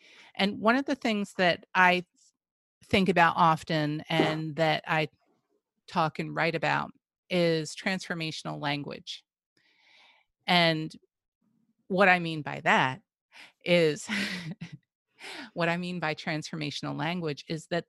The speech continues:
the, the types of words you use determine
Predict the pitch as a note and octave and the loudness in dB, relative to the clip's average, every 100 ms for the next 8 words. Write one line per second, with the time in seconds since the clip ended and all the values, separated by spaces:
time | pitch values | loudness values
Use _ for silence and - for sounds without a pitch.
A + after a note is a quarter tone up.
0 | - F3 - F3+ E3+ F3 - A3+ B3+ - | -6 -6 -6 -14 -10 -10 -6 -2 -2 -4
1 | A#3+ G3 F3 E3+ E3 - D#3+ D#3+ E3+ D#3+ | -8 -6 -4 -4 -4 -6 -8 -6 -6 -6
2 | C#3 - - - _ _ _ _ _ _ | -6 -10 -14 -18 _ _ _ _ _ _
3 | _ _ _ _ _ _ _ - F#3+ - | _ _ _ _ _ _ _ -4 -4 -2
4 | F3+ F3 E3+ D#3+ E3+ | -4 -4 -6 -6 -10